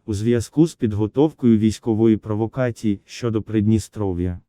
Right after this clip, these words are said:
У ньому йдеться про те, що будь-яка військова агресія Києва в цьому регіоні буде сприйнята як напад на Росію і отримає відповідну відповідь.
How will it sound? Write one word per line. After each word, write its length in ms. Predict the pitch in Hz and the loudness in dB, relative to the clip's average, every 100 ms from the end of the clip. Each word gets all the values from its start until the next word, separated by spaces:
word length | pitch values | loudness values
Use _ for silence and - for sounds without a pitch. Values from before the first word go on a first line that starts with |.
| _ _ | _ _
У 160 | 139 139 | 4 6
ньому 360 | 147 170 156 | 6 6 4
йдеться 420 | 151 147 143 - 120 | 4 2 0 -4 -6
про 180 | 127 | -4
те, 240 | 123 143 139 | -2 -2 -2
що 260 | - 131 | -6 -6
будь-яка 420 | 117 120 117 123 113 | -2 -2 -2 -2 0
військова 540 | 113 - 120 117 117 | 0 -2 -6 -4 -2
агресія 520 | 107 127 123 - 113 | -2 -2 -2 -2 -4
Києва 400 | - 143 147 131 | 0 2 2 2
в 100 | 123 | -4
цьому 340 | - 135 117 117 | -6 -4 -2 0
регіоні 520 | 117 120 139 139 120 | 2 2 4 2 0
буде 300 | 120 139 127 | 2 0 0
сприйнята 600 | - 123 143 139 117 113 | -4 0 2 2 0 -2
як 280 | 107 107 110 | -2 -4 -6
напад 340 | 117 - 117 | -8 -6 -8
на 140 | 117 113 | -6 -4
Росію 460 | 110 - 131 120 | -4 -2 0 2
і 60 | 113 | 2
отримає 580 | 110 - 123 131 127 113 | -2 -2 -2 0 0 0
відповідну 680 | 107 - 107 104 104 104 101 | -2 -4 -2 0 2 0 0
відповідь. 720 | 104 101 - 95 90 85 | 0 0 -4 -4 -4 -6